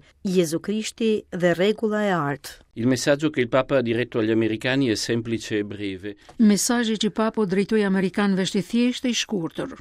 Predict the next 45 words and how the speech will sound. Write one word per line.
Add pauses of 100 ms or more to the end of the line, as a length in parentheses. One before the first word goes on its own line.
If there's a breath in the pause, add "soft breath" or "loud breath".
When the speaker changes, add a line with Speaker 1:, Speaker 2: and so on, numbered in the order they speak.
Speaker 3:
por
na
ndihmon
të
hyjmë
në
zemër
të
fjalëve
që
do
të
thotë
në
mënyrë
më
të
zhvilluar
e
më
të
zgjeruar (240 loud breath)
gjatë
pesë
ditëve
ngarkuar
me
veprimtari (320 soft breath)
të
shtektimit
të
tij
të
ardhshëm. (320 soft breath)
Jezu
Krishti
është
shpresë
për
burrat
dhe
gratë
të
çdo
gjuhe,